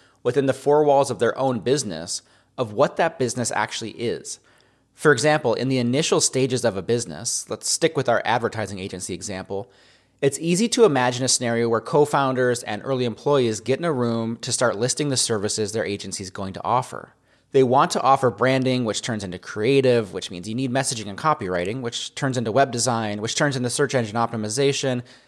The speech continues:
and then organic social media, which turns into photo and video, and on and on and on. The thinking goes that if a customer needs one of those things, they'll probably need all of those things.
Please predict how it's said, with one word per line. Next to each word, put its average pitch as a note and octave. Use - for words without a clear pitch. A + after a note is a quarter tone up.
and C#3
then E3+
organic E3
social E3
media, D3
which A#2
turns C3
into A#2+
photo A#2+
and A#2
video, B2
and A2
on B2+
and A#2
on G2+
and A2
on. A#2+
The C#3+
thinking G#3+
goes D3
that A#2+
if B2
a C3+
customer F#3
needs D3
one A#2+
of G#2+
those D#2+
things, D2+
they'll C3+
probably D#3
need C#3+
all C#3
of E2+
those -
things. -